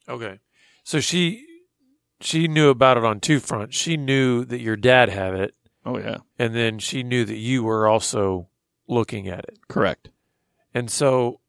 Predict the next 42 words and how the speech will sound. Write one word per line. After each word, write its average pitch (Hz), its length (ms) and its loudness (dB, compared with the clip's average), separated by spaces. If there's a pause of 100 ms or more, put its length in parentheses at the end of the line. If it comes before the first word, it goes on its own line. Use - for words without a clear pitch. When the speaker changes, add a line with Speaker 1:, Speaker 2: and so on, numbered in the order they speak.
Speaker 1:
um, 107 480 -4 (180)
d-, - 220 -20
do 147 80 -8
you 175 60 -4
think 190 220 -4
that 185 140 2
ever 170 200 0
played 160 380 -2
into 160 240 -4
some 135 260 -8
of 123 120 -14
her 143 220 -2
em-, 107 200 -6 (640)
emotional 131 1080 -6 (360)
outbursts 143 640 -6
toward 135 440 -6
you 135 460 -4
or 117 160 -4
anyth-, 127 280 -10
I 123 60 -10
mean, 120 280 -10 (760)
in 135 120 -2
a 117 40 0
s-, - 140 -10
in 131 180 -2
maybe 120 260 0
almost 120 320 -2
a 110 60 -6
passive-aggressive 127 1120 -2
kind 147 220 -6
of 147 60 -4
way, 156 360 -2
or 123 180 -2
do 117 100 -6
you 123 60 -4
not 120 240 -2
think 113 220 -6
there 110 120 -2
was 104 160 -2
any 101 140 -6
connection 98 520 -10
there? - 240 -14